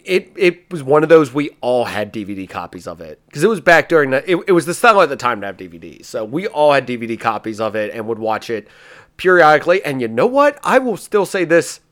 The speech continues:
I could not tell you what's going on. I'm having to read I M D B and Wikipedia to understand plot relevant stuff that I'm like,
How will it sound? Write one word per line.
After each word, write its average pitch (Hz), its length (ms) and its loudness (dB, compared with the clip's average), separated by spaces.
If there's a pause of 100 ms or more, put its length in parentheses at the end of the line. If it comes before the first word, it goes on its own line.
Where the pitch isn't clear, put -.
(140)
I 269 180 2 (180)
could 170 220 -2
not 139 440 2
tell 208 220 0
you 175 160 -2
what's 143 300 2
going 147 340 2
on. 165 320 0
I'm 233 220 2
having 214 300 0
to 147 80 6
read 151 500 -4 (100)
I 160 160 2
M 165 140 -2
D 156 140 -6
B 160 380 -4
and 127 120 -8
Wikipedia 143 640 -6
to 113 120 -8
understand 139 600 -6
plot 180 380 -2
relevant 120 500 -6
stuff 117 300 -8
that 139 100 -4
I'm 135 100 -4
like, 143 220 -4